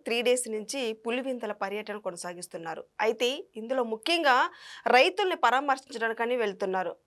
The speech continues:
అక్కడ పులివెందులో బ్రాహ్మణి అనే కాలనీలో అరటి రైతులు ఇబ్బంది పడుతున్నారు. కూటమి ప్రభుత్వం ఏమాత్రం పట్టించుకోవట్లేదు. రైతులు రోడ్డు మీదకి ఎక్కారు,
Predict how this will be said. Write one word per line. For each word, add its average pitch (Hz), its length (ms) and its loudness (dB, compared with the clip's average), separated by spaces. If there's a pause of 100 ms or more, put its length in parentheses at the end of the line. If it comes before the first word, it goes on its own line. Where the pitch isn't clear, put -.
(140)
అక్కడ 190 200 -6
పులివెందులో 277 600 2
బ్రాహ్మణి 294 560 2
అనే 262 280 2
కాలనీలో 247 800 2 (340)
అరటి 339 420 6
రైతులు 277 760 2 (280)
ఇబ్బంది 254 360 2
పడుతున్నారు. 226 760 2 (160)
కూటమి 339 380 4
ప్రభుత్వం 247 560 2 (140)
ఏమాత్రం 254 640 4
పట్టించుకోవట్లేదు. 208 920 -2 (220)
రైతులు 311 680 4
రోడ్డు 247 340 6
మీదకి 247 320 -4
ఎక్కారు, 208 420 -4